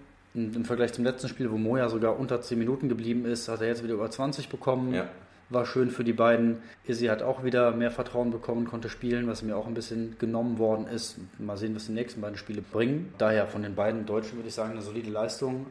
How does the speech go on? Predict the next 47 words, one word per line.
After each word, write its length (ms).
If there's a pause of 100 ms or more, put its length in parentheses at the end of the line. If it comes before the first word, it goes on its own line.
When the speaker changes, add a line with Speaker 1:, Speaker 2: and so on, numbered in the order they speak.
(160)
Speaker 1:
Aber 380
es, 240
es 160
reicht 220
halt 100
nicht 180
in 80
der 100
Breite, 380
in 80
der 120
Tiefe. 480
Speaker 2:
Ja. 40 (360)
Speaker 1:
Die 100
Offense 420
sieht 120
auch 100
man-, 240
meistens 340
nicht 220
gut 160
aus. 440 (100)
Hinten 280
passt 220
Speaker 2:
Leider 80
Speaker 1:
auch 100
Speaker 2:
nicht. 40
Speaker 1:
nicht 180
alles. 380
Und, 520
äh, 40 (180)
wenn 200
es 80
halt 120
auch 80
so 160
deutlich 340
verloren 380
geht, 260 (340)
ja, 200
da, 220
das, 460 (180)
es 140
reicht 180
einfach 200
nicht. 160 (200)
Ja. 60